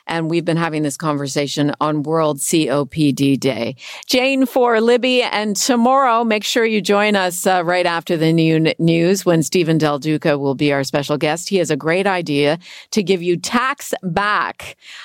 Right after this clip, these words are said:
on, uh, winter tire purchases. So we'll hear about his proposal, uh, ahead of next spring's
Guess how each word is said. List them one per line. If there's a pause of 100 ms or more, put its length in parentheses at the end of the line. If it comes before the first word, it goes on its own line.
(140)
on,
uh,
winter
tire
purchases.
So
we'll
hear
about
his
proposal,
uh,
ahead
of
next
spring's